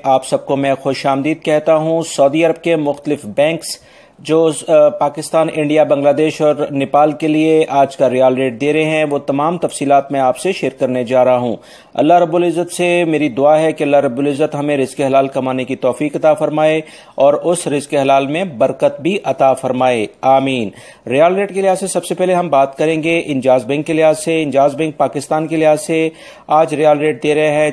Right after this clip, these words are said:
چالیس اشاریہ چھیانوے، انڈیا کے لیے اٹھارہ اشاریہ پچاس، بنگلہ دیش کے لیے بائیس اشاریہ دس اور نیپال کے لیے انتیس اشاریہ اکتیس۔ الراجی بینک پاکستان کے لیے آج ریال ریٹ دے رہا ہے چالیس اشاریہ اٹھہتر،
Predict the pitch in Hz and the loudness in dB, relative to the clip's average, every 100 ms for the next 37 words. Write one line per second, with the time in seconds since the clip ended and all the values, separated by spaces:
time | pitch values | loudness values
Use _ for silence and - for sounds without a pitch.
0 | - 160 151 165 - - 139 127 135 131 | 0 2 2 0 -4 0 0 2 2 2
1 | 123 - 147 156 165 165 170 151 165 190 | 0 -4 -4 -2 -2 -2 -4 -4 0 0
2 | 185 180 175 180 180 170 190 - 135 127 | 0 -2 0 -2 0 2 2 0 -2 -2
3 | 127 131 156 151 151 - - - _ _ | -2 0 4 4 4 0 -18 -20 _ _
4 | 123 151 180 175 175 - 180 175 131 170 | -4 -2 0 0 -4 -4 -2 0 2 2
5 | 190 - 156 135 127 117 156 160 - 147 | 2 0 -2 0 -2 2 2 2 -2 -4
6 | 135 135 151 156 156 170 160 160 165 160 | -2 -2 2 2 0 -2 0 0 -2 -2
7 | 170 170 - 196 175 - - 147 143 151 | -2 -2 -4 -2 -2 -4 0 0 2 4
8 | 156 156 - - - - 147 160 147 156 | 4 2 -2 -20 -20 -8 0 0 0 -2
9 | 131 - - _ _ _ _ _ _ _ | -4 -4 -14 _ _ _ _ _ _ _
10 | - 151 170 175 165 196 202 202 196 165 | -4 0 4 4 2 -2 -2 -4 0 0
11 | 165 170 185 180 185 180 180 170 160 170 | 0 -2 0 0 0 2 2 2 2 2
12 | 170 170 156 170 170 165 160 151 143 - | 2 0 2 2 2 2 0 2 -2 -2
13 | 135 135 131 131 147 - 165 160 | 0 2 0 0 -6 0 2 4